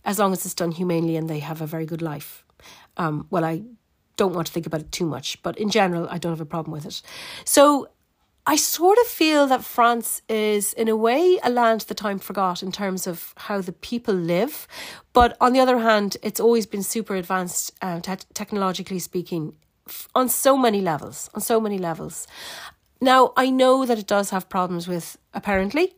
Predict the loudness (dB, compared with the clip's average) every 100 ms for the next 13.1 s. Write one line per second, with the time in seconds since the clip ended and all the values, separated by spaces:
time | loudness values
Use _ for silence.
0 | -4 0 2 2 2 2 -2 -10 _ -20
1 | -20 -20 -2 2 4 4 4 0 0 0
2 | 0 0 -2 -2 -2 2 2 0 -4 -2
3 | -2 -2 -10 -16 -20 -12 -2 0 0 -2
4 | -4 -6 -4 -4 -4 -4 -6 -6 -4 -2
5 | 2 2 0 -4 -16 _ _ -4 0 2
6 | 0 -2 -2 -4 0 0 0 -4 -6 -2
7 | 0 0 -6 -12 -20 _ -4 -2 0 0
8 | -2 -6 -4 -4 -4 -4 -2 0 0 0
9 | -2 -2 -4 -4 2 2 0 -18 _ -20
10 | -20 -20 _ 4 6 6 2 -4 -4 -6
11 | _ _ _ _ _ _ -2 0 -2 -4
12 | -4 -6 -8 -6 -6 -6 -12 -12 -10 -10